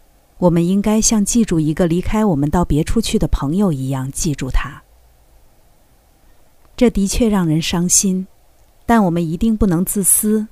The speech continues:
米歇。别的奇遇和乐趣也许在等着阿尔基呢。我洗漱完，和涛一起吃了一顿非常清淡的早餐，然后喝了一些含蜜饮料。我没觉得饿，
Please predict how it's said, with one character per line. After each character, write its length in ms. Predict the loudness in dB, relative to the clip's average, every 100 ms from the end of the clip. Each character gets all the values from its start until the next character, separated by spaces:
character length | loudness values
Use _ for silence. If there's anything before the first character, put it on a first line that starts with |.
| -6
米 120 | -4
歇。 460 | -2 0 -2 -4 -8 _ _ _ _ _ _ _
别 160 | 0 2
的 100 | 4
奇 380 | 2 0 0 2
遇 80 |
和 180 | 2 2
乐 220 | 2 2
趣 400 | 0 -2 -2 -2 -2
也 160 | -2
许 160 | 0 -2
在 160 | -2
等 240 | -2 -4 -4
着 100 | -4
阿 140 | -2
尔 100 | -2
基 280 | -4 -4 0
呢。 260 | 0 0 -6 _ _ _ _ _ _ _ _ _ _ _ _ _ _ _ _ _ -20 -2
我 160 | 2
洗 220 | 2 0 -2
漱 220 | 0 2
完， 380 | 2 2 0 -4 -10 _
和 200 | -8 -2
涛 240 | 2 2 2
一 140 | 0
起 260 | 0 -2 -2
吃 200 | -2 0
了 80 | 0
一 120 | 0
顿 220 | 0 0
非 160 | 0 0
常 220 | 0 -2
清 240 | -2 -2
淡 180 | -2 -2
的 80 | -2
早 220 | -4 -8
餐， 400 | -4 -2 -2 -4 -10 -20 _ _ _ -4
然 200 | -2 0
后 220 | 0 0
喝 240 | 0 -2
了 60 | 0
一 160 | -2
些 240 | -2 -2 -2
含 240 | -2 -2
蜜 260 | 0 0 0
饮 180 | -2 -2
料。 300 | -2 -2 -6 _ _ _ _ -20 _ _ -20 -6
我 100 | 0
没 160 | 2 2
觉 180 | 2
得 120 | 0 0
饿， 340 | 0 -2 -4